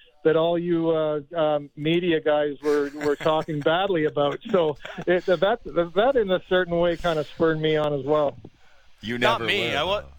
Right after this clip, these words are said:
Speaker 2: Yeah.
Speaker 3: Yeah, 'cause I, it was too early. I wasn't in media then yet. I was
Speaker 2: Yeah.
Speaker 3: watching
Speaker 1: Yeah,
Speaker 3: the
Speaker 1: you're,
Speaker 3: games at home.
Speaker 1: you're, you're probably, like, seven.
Speaker 2: Yeah.
Speaker 1: <laughs> Yeah.
Speaker 3: Ah, I was like, yeah, fifteen. But yeah, uh, close to that.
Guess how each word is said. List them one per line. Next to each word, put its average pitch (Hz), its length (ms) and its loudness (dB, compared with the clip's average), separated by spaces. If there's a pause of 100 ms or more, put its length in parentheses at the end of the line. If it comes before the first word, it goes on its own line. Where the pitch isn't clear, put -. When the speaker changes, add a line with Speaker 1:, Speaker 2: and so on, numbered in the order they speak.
Speaker 2:
Yeah. 143 260 -14
Speaker 3:
Yeah, 180 280 0
'cause 165 180 -4
I, 170 220 -2
it 208 80 -6
was 170 100 -6
too 214 140 -2
early. 202 240 -2
I 160 140 0
wasn't 185 240 -6
in 214 120 -6
media 165 320 -4
then 107 300 -4 (100)
yet. 120 340 -4
I 131 60 -4
was 139 140 -6
Speaker 2:
Yeah. 143 60 -4
Speaker 3:
watching 156 240 0
Speaker 1:
Yeah, 180 60 -4
Speaker 3:
the 165 60 -2
Speaker 1:
you're, 220 140 2
Speaker 3:
games 208 140 -4
at 143 80 -8
home. 175 320 -6 (100)
Speaker 1:
you're, 190 200 0 (220)
you're 196 240 0
probably, 202 360 0
like, 175 180 -2 (160)
seven. 170 420 0 (400)
Speaker 2:
Yeah. 147 280 -10
Speaker 1:
<laughs> 494 40 4 (480)
Yeah. 294 180 0 (120)
Speaker 3:
Ah, 359 460 2 (120)
I 269 160 0
was 214 100 -4
like, 175 180 -2 (260)
yeah, 202 200 0
fifteen. 131 600 -6
But 175 100 -6
yeah, 151 200 0 (260)
uh, 151 180 2
close 208 280 -2
to 160 100 -6
that. 113 240 -2